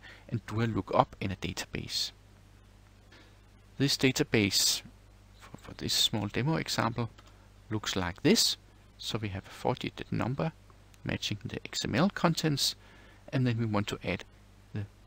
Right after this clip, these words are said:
text one and text two fields into the new X M L. For the actual S Q L expression in our accent file, we type it like this. So we have a question mark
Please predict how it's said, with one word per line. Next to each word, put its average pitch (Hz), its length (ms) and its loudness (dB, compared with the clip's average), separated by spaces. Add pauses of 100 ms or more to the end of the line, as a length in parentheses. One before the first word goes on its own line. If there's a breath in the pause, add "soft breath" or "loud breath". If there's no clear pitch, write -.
(120)
text - 320 -2
one 120 340 4
and 117 100 -6
text - 280 -4
two 110 160 -2
fields 107 460 0 (340 loud breath)
into 120 280 2
the 110 140 4
new 98 340 0
X - 200 -2
M 92 140 -2
L. 80 140 -10 (920)
For - 120 4
the 135 220 6
actual 185 440 6 (180)
S - 160 2
Q - 140 6
L 160 180 8
expression 147 580 2
in 113 200 -2
our 101 280 0
accent - 380 2
file, 143 400 6 (500)
we - 80 -18
type - 300 -2
it 104 60 -6 (280)
like - 280 -4
this. - 360 4 (680 loud breath)
So - 160 2
we 117 100 4
have 117 180 4
a 113 60 2
question 190 480 6
mark 127 420 6